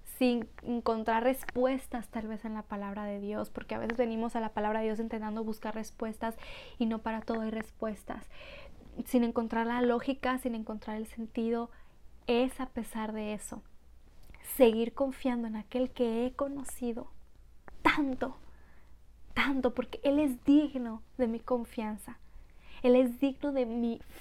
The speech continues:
fidelidad, de mi fidelidad.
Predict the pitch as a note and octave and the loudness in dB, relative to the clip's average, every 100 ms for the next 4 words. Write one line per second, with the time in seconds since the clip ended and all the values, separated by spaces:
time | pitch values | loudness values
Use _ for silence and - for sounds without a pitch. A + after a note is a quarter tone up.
0 | - C#4+ D4 C#4 B3+ C4 C4 B3+ B3 A#3 | 6 8 8 6 6 6 4 2 2 0
1 | A3+ A#3+ B3+ A#3 - - - - - - | 0 0 -2 -6 -12 -20 -20 -20 -20 2
2 | B3 B3 B3 - - D4+ F4 C4 A3+ - | 6 8 6 2 4 4 4 0 -2 -4